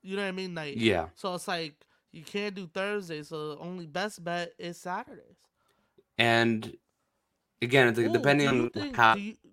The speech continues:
Speaker 1: this is, I feel like this is a good question. I actually thought about it the other day. Do you think,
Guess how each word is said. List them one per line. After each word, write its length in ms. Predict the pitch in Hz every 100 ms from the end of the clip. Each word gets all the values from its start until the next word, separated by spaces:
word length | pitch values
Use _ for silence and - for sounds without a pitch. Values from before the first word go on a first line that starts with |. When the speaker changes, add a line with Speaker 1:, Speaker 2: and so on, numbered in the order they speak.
| _
Speaker 1:
this 160 | 226 254
is, 80 | 214
I 140 | 190
feel 180 | 208 233
like 140 | 196
this 160 | 196 220
is 100 | 214
a 60 | 185
good 200 | 170 143
question. 360 | 156 143 156 160
I 120 | 160
actually 280 | 170 - 165
thought 160 | 160
about 220 | 156 151
it 60 | 143
the 120 | 147
other 160 | 143 143
day. 340 | 151 156 139 - _ _ _ _
Do 80 | 202
you 260 | 202 269 -
think, 320 | 254 226 202